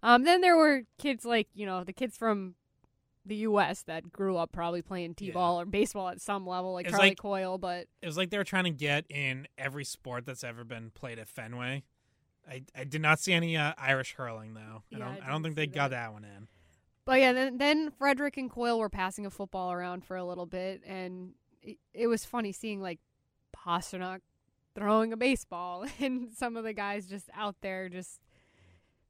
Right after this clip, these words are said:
Speaker 1: living it up because you're at Fenway, so y-, you gotta do it.
Speaker 2: Yeah, and that's, you know, that's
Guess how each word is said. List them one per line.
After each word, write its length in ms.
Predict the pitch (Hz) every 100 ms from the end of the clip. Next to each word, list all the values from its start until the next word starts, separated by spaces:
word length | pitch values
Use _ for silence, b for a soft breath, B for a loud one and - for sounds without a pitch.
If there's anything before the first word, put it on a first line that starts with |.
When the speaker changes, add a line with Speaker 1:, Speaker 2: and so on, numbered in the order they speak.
| -
Speaker 1:
living 320 | 240 269 285
it 120 | 277
up 200 | 277 -
because 340 | 214 190 202 202
you're 140 | 202
at 140 | 208
Fenway, 400 | - 220 196 170
so 420 | 175 185 180 185 190
y-, 200 | 185 185 _
you 120 | 190
gotta 200 | 190 190
do 220 | 180 196 175
it. 160 | 160 _ _ _ _ _ _ _ _ _
Speaker 2:
Yeah, 240 | 233 226 165
and 80 | 190
that's, 260 | 233 - - _ _
you 80 | 226
know, 120 | 214
that's 240 | 196 220